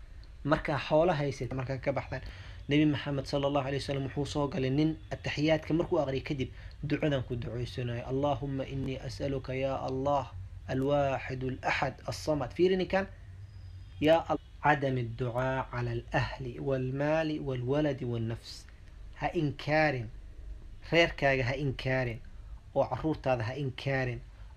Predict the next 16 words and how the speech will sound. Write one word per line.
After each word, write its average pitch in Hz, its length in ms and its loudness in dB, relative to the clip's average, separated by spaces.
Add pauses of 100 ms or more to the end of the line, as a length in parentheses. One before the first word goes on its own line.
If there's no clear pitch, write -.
Oo 131 80 2
xoolahaaga 135 640 2
ha 120 120 0
inkaarin. 139 600 -2 (400)
Adigana 143 360 0
ha 110 80 -2
is 131 180 -10
inkaarin. 113 520 -6 (760)
Ducada 160 520 0 (160)
Ilaahay 139 520 0
wax, 135 260 -2
"Yaa 220 440 8
Allah," 220 640 4
na 147 120 -2
ha 143 80 4
dhihin. 123 320 0